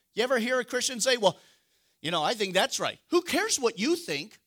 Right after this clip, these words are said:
What does the Bible say? Well, I think, I, again, I don't care what you think. What does the Bible say? Does it go against it? Does it, is it not for you?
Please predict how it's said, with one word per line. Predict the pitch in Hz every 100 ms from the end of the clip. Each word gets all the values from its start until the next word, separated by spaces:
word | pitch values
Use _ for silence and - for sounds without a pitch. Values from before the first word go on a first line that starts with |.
| _ _ _ _ _ _ _ _ _ _ _ _
What | 240 370
does | 349
the | -
Bible | 285 262 311 403 440 320
say? | - 175 101 - _ _ _ _ _ -
Well, | 226 226
I | 233 339 339
think, | - 170 -
I, | 214 285 _ _ _
again, | 254 339 381 - -
I | 151
don't | 214 -
care | - 381
what | 403 202 -
you | 151 294 -
think. | - 131 131 240 - _ _ _ _ _ _ _ _ _ _ -
What | 302 339
does | 370 -
the | 349
Bible | 339 285 339 403 381
say? | - 220 143
Does | 135 240 254
it | 196
go | 247 320
against | 285 269 277 -
it? | 359 - - - _ _ -
Does | 196 285 302
it, | 302 -
is | 294 269
it | 294
not | 254 311 -
for | 349
you? | 330 269 302 403